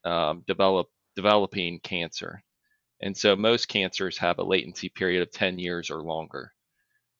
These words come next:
Um, and so because of that, you know, it will take, it will take several years, you know, even after we register firefighters,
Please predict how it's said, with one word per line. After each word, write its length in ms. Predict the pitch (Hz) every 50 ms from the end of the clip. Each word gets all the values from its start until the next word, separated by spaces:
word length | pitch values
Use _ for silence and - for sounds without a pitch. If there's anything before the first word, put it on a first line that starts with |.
| _ _ - 101
Um, 420 | 98 92 92 85 82 82 78 - - -
and 160 | 107 104 -
so 300 | - - 131 110 92 - -
because 380 | - 113 - - 170 165 131 -
of 80 | 104 92
that, 280 | 92 90 87 87 - -
you 100 | 101 104
know, 140 | 98 95 95
it 120 | 104 117 127
will 200 | - 151 160 156
take, 540 | - - 139 120 113 98 - - - - _ _ _ _ _ _ _ -
it 120 | 113 117
will 140 | 127 135 135
take 220 | - - 113 101
several 400 | - - 127 110 98 101 98 95
years, 840 | 95 98 101 104 104 101 92 92 87 85 85 82 - - - - - _ -
you 100 | - 98
know, 180 | 90 90 80 71
even 260 | - 117 117 110 101
after 340 | 85 90 98 95 - - 98
we 120 | 92 90
register 680 | 82 90 92 95 92 - 98 90 - - - 87 82 - -
firefighters, 920 | 92 92 90 90 90 87 - - 82 85 85 85 87 85 82 78 - -